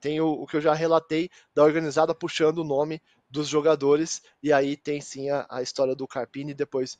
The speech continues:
do Tele. Mas essa foi a reação, muito mais focada em aplaudir Luciano e Caleri do que em vaiar Carpini ou, ou outra coisa.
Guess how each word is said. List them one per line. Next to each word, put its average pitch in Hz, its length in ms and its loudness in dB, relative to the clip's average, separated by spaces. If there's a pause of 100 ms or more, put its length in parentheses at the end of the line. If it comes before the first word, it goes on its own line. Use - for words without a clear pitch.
(300)
do 143 120 -2
Tele. 160 360 0 (180)
Mas 123 160 0
essa 147 180 0
foi 185 220 6
a 175 40 6
reação, 175 440 2
muito 180 300 -4
mais 175 240 4
focada 156 520 0 (240)
em 143 120 -2
aplaudir 147 380 4
Luciano 175 400 0
e - 20 -4
Caleri 165 500 2
do 170 160 -4
que 170 160 -8
em 170 160 -6
vaiar 156 380 2
Carpini 147 500 -8
ou, 156 260 -4
ou 131 120 -10
outra 135 260 -6
coisa. 95 300 -14